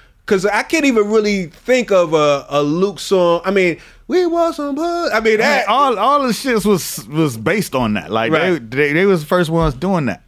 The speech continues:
Speaker 2: in the, in the hip hop space.
Speaker 1: Right,
Speaker 2: So
Speaker 1: right.
Speaker 2: you know what I'm saying? I'm not gonna even put. I'm just
Speaker 1: Indian
Speaker 2: saying.
Speaker 1: Girl.
Speaker 2: I'm just putting it in the New York space. You know what I'm
Speaker 1: Uh-huh.
Speaker 2: saying? In the New York space.
Speaker 1: I think one of the first vocal
Speaker 2: Because that was,
Speaker 1: songs
Speaker 2: it wasn't really,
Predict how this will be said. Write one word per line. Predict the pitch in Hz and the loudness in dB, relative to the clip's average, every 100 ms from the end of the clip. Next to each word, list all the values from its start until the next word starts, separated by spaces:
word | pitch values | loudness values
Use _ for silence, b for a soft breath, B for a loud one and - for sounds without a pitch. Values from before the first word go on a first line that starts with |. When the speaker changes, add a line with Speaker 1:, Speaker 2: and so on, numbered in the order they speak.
| B B 98 | B B -4
Speaker 2:
in | 127 | 0
the, | 131 | 0
in | 127 127 | 2 2
the | 120 | 2
hip | 113 160 | 2 0
hop | 104 92 | 0 -2
space. | - 107 | -4 -4
Speaker 1:
Right, | 92 | -4
Speaker 2:
So | - 120 107 | -2 0 -2
Speaker 1:
right. | 101 B B | -2 B B
Speaker 2:
you | - | -2
know | 160 156 | 0 2
what | |
I'm | 143 143 139 | 2 2 0
saying? | 127 B | -2 B
I'm | 160 240 | -2 0
not | 208 | 2
gonna | 208 | 2
even | 202 170 | 2 2
put. | 226 | 2
I'm | 208 | 2
just | 180 190 170 | 2 2 2
Speaker 1:
Indian | 180 160 | 2 2
Speaker 2:
saying. | 160 | -2
Speaker 1:
Girl. | 151 - | -6 -4
Speaker 2:
I'm | 160 | -2
just | 180 160 | 0 0
putting | - 175 156 | 2 2 4
it | 151 143 | 4 2
in | 131 131 | 0 0
the | 131 | 2
New | 131 156 | 2 2
York | 156 131 98 | 2 0 -4
space. | - 85 - - | -10 -10 -14 -10
You | 107 | -2
know | |
what | 120 | 0
I'm | |
Speaker 1:
Uh-huh. | 123 | 0
Speaker 2:
saying? | 123 127 117 | 0 -2 -2
In | 123 | -2
the | 117 | 0
New | 131 | 2
York | 139 123 95 | 2 2 -2
space. | - 85 - - b - | -10 -12 -14 -20 b -8
Speaker 1:
I | 165 | -4
think | 196 180 | -2 0
one | 170 | 0
of | 160 | 0
the | |
first | 143 175 165 120 | 0 2 2 2
vocal | 156 170 | 2 2
Speaker 2:
Because | 180 | 2
that | 175 180 | 2 2
was, | 175 156 | 2 2
Speaker 1:
songs | 147 | 2
Speaker 2:
it | |
wasn't | 170 165 156 139 | 2 2 0 2
really, | 170 156 139 131 | 2 4 2 0